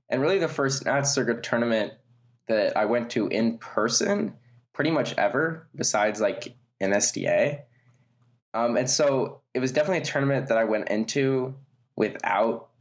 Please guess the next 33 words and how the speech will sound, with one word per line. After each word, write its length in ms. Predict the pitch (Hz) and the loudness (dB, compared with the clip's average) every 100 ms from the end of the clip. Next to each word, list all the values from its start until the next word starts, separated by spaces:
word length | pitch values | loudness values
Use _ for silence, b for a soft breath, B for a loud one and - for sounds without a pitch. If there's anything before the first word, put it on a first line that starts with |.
| _ - | _ -4
any 500 | - 107 127 143 - | 0 2 0 0 0
expectations. 1160 | 117 117 120 117 - 110 - - 107 - - - _ _ - | 0 0 -2 -2 -2 -2 0 0 0 0 -2 -6 _ _ -6
I 160 | 98 | -2
didn't 300 | 120 120 113 - | 0 0 -2 0
really 180 | 117 113 | 0 2
know 180 | 110 | 2
what 180 | 98 101 | 2 0
was 200 | 110 110 | 0 -2
going 300 | - 98 120 | 0 0 0
to 60 | 135 | 0
happen. 500 | 135 131 175 180 185 _ _ _ _ _ - | 0 0 0 -2 -6 _ _ _ _ _ -4
Um, 140 | 107 | 0
but 80 | 120 | 0
it 40 | |
was 100 | 131 | 0
a 80 | 131 | -2
tournament 440 | - 151 147 135 | -2 0 0 0
that 100 | 113 | 0
was, 120 | 113 113 | 0 0
like, 240 | - - - | -2 -6 -4
uh, 540 | 87 82 95 92 92 135 | 0 2 2 2 0 -2
two 200 | - 120 | -2 0
hour, 340 | 113 110 107 | 2 2 0
two 160 | 107 120 | -2 -2
and 60 | |
a 40 | 104 | 0
half 220 | 104 101 | 0 2
hour 180 | 101 92 | 2 2
drive 500 | 92 92 104 104 - - - | 0 2 2 -2 -12 -20 -14
from 180 | - 101 | -4 -2
my 120 | 92 | 0
house. 360 | 98 98 98 | 2 2 0
So 260 | - 95 92 | 0 0 0